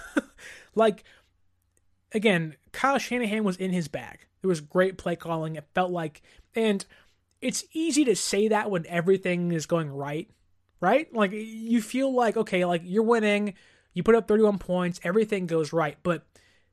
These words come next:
this was one of the few games I can remember where even broken plays were going correctly.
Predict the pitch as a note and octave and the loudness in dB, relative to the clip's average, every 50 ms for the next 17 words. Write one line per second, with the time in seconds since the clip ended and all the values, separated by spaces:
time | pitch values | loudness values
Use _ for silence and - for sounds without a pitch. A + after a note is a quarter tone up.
0 | _ _ - E3+ D#3 D#3 A#3+ C#4+ C#4 - - C4+ C4+ F3+ E3+ F3 G3 G#3+ A3+ A#3 | _ _ -12 -8 -2 0 0 0 0 0 -2 -2 -2 -2 -2 -2 0 0 0 0
1 | G3+ G3+ F#3+ - - G#3 G3+ E3+ F3 F3 F3+ F#3 F3+ F3+ F3 E3 - - _ _ | 0 0 -2 -2 -2 -4 -2 -2 0 0 0 0 0 -2 -2 -4 -6 -8 _ _
2 | _ _ _ - - G3+ F#3+ - - G3 F3 D#3+ F#3 G3+ F#3+ E3 C#3 C3+ D#3 E3 | _ _ _ -10 -6 -6 -6 -4 -4 -6 -4 -2 -2 -2 -2 -4 -4 -6 -6 -8
3 | _ _ _ _ _ _ _ _ _ _ _ - F3 F#3+ G3+ G3 F#3 E3+ - _ | _ _ _ _ _ _ _ _ _ _ _ -2 0 2 2 4 2 0 -2 _
4 | _ - A#3 C4 C4+ D#4+ C4 G#3 E3 D3 C#3 D3+ D#3+ E3+ F3+ G#3+ A3 - G3 F3+ | _ 0 0 2 2 2 0 0 -2 -4 -4 -2 4 6 6 6 6 6 2 -2
5 | E3 - - D#3+ C#3 C3+ C3+ C3 C#3+ D#3+ - - _ _ _ _ _ _ - E3+ | -2 -2 -4 -8 -6 -6 -8 -8 -10 -12 -12 -14 _ _ _ _ _ _ -4 0
6 | F3 G3+ G3+ F3 D#3+ F3+ F#3+ F#3+ F#3 E3 D#3 C#3+ - - E3 D#3 D3 - - - | 2 4 4 4 4 2 2 2 0 -2 -4 -8 -6 -6 -6 -6 -6 -10 -18 -20
7 | - _ | -20 _